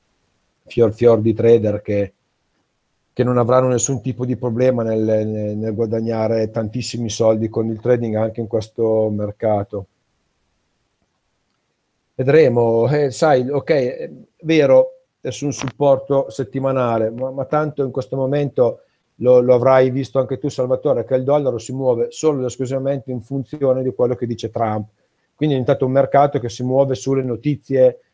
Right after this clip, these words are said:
eh, extra, diciamo, alla macroeconomia. Basta l'idea di qualcuno ed ecco che il mercato parte. E questo è il problema grosso del, del mercato di questo,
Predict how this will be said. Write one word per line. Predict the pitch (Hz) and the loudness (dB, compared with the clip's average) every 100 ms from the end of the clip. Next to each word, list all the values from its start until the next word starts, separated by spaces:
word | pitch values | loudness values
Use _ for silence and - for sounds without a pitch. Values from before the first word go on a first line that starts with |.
| _ | _
eh, | 123 127 - | -6 -6 -2
extra, | 139 139 - 135 135 139 - _ _ - | 0 0 -4 0 0 0 -6 _ _ -18
diciamo, | 120 - 123 120 120 | -10 -2 0 0 0
alla | 120 120 117 117 | 0 0 -2 0
macroeconomia. | 123 120 117 120 123 120 110 | 0 0 -2 -2 0 0 2
Basta | 131 127 127 | 2 2 0
l'idea | 131 131 147 139 120 | 0 4 6 6 4
di | 120 | 0
qualcuno | 143 135 - 127 127 | -2 -2 -2 -4 -4
ed | 131 | -2
ecco | 117 120 | -4 -4
che | 120 | -8
il | 117 | -6
mercato | 120 120 120 104 | -4 -6 -6 -4
parte. | 113 110 104 - - _ _ _ | -2 -2 -6 -10 -14 _ _ _
E | - 107 | -18 -2
questo | 147 147 123 | 0 0 -2
è | |
il | 110 | -6
problema | - 110 123 120 107 | -4 0 2 0 -2
grosso | 117 113 - | -2 -4 -4
del, | 107 113 110 110 110 | -4 -2 -2 -2 -2
del | 104 110 | -4 -4
mercato | 113 110 107 107 113 | -6 -2 -2 -2 -4
di | 107 | -6
questo, | 110 104 - 113 110 | -4 -4 -2 -2 -2